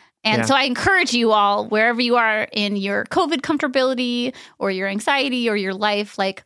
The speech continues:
Speaker 1: make a plan, a plan that makes you a tiny bit uncomfortable. Like,
Speaker 2: <laughs>
Speaker 1: maybe it's, like, socializing in a way that you ha-, I don't mean, like, safety-wise, but I mean, like, you know, if you're
Speaker 2: Right.
Speaker 1: anxious
Speaker 2: Yep.
Speaker 1: about seeing friends, like, make a plan or, like,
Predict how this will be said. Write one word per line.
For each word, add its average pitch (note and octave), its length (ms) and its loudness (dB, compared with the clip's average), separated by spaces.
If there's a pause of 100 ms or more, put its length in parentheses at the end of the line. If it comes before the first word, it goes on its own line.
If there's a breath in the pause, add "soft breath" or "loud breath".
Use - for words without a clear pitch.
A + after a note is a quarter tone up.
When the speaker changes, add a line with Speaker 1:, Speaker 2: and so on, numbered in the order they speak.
(240 soft breath)
Speaker 1:
make B3+ 320 2 (200)
a A3+ 60 0
plan, G3+ 680 0
a - 60 -2
plan B3+ 440 2
that - 120 0
makes A#3 320 0
you G3+ 220 0
a G#3+ 160 -2
tiny C4 500 0
bit A#3 380 0
uncomfortable. A3 680 0 (540)
Like, G3 180 -4
Speaker 2:
<laughs> - 0 -
Speaker 1:
maybe G3+ 340 2
it's, G#3 140 -6
like, G#3+ 280 -2 (540 soft breath)
socializing A3+ 720 0
in A3 120 2
a A3 40 2
way G#3+ 160 2
that G#3 80 0
you G#3+ 120 -4
ha-, - 340 -2
I A#3 80 0
don't A#3+ 160 0
mean, A3+ 180 0
like, G3+ 180 -2
safety-wise, F#3+ 840 -2
but G3+ 140 0
I G3 80 0
mean, G3 220 -2
like, F#3+ 240 -6
you C4+ 80 0
know, B3+ 100 2
if G#3+ 100 -4
you're G#3+ 100 -2
Speaker 2:
Right. - 100 2
Speaker 1:
anxious G#3+ 280 -4
Speaker 2:
Yep. A3 60 2
Speaker 1:
about G#3 180 -2
seeing G#3 280 -2
friends, G3 400 -2
like, G3 220 -4 (280 loud breath)
make C4+ 140 2
a C#4+ 60 2
plan B3 560 2
or, G3+ 240 2
like, G3 340 -2